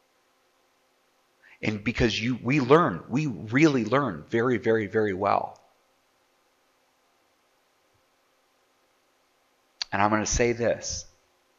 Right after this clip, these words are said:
If you come to know God through Jesus,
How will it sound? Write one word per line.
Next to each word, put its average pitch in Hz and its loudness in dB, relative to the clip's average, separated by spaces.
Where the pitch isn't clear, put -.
If 135 4
you 156 -6
come 135 -4
to 156 -6
know 151 -2
God 107 -4
through 123 -2
Jesus, - -8